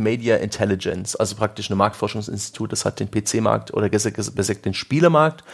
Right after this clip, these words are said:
zweitausendsiebzehn, äh, untersucht und gibt auch Prognosen ab. Und hier finde ich es. Also der Premium P-C-Market, also der Premium-Markt an P-C-Spielen, da geht's halt um,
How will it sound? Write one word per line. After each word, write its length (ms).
zweitausendsiebzehn, 1160
äh, 100
untersucht 580
und 160
gibt 200
auch 140
Prognosen 880
ab. 300
Und 220
hier 220
finde 320
ich 200
es. 240
Also 400
der 80
Premium 480
P-C-Market, 840
also 160
der 160
Premium-Markt 840
an 80
P-C-Spielen, 560
da 60
geht's 240
halt 140
um, 440